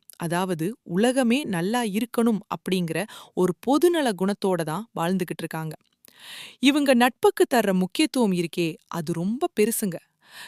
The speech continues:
தன்னோட நண்பனுக்காக உயிரை கொடுக்க கூட இவங்க தயங்கவே மாட்டாங்க. நம்ம கன்னி ராசிக்காரங்க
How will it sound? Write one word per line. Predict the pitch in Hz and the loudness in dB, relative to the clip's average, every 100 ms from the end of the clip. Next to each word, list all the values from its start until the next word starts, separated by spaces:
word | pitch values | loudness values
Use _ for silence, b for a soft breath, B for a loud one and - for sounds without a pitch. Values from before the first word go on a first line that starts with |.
| B | B
தன்னோட | - 190 220 226 202 | 0 2 4 4 2
நண்பனுக்காக | 170 185 254 311 294 - 175 156 165 - | 0 0 0 0 -4 -4 -4 -4 -8 -8
உயிரை | 196 240 339 359 | -8 -4 0 0
கொடுக்க | 254 214 185 | 2 -2 -2
கூட | - 175 165 - | -2 -2 -2 -6
இவங்க | 185 170 165 - | -6 -4 -4 -6
தயங்கவே | 160 185 220 196 190 | -2 0 0 2 0
மாட்டாங்க. | 226 175 160 160 147 _ _ _ _ _ B B B B | 0 -2 -4 -8 -10 _ _ _ _ _ B B B B
நம்ம | - 277 269 | 2 4 4
கன்னி | 285 294 415 | 4 4 4
ராசிக்காரங்க | 392 294 - - 190 180 165 | 4 2 0 0 0 0 0